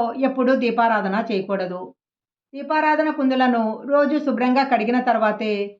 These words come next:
మళ్ళీ దీపారాధన చేయటానికి ఉపయోగించాలి. అంతేకాని దీపారాధన కుందులు కడగకుండా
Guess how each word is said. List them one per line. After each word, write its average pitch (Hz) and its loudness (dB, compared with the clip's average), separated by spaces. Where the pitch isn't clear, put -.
మళ్ళీ 269 -6
దీపారాధన 240 0
చేయటానికి 208 -2
ఉపయోగించాలి. 196 -4
అంతేకాని 269 -2
దీపారాధన 269 2
కుందులు 247 2
కడగకుండా 233 2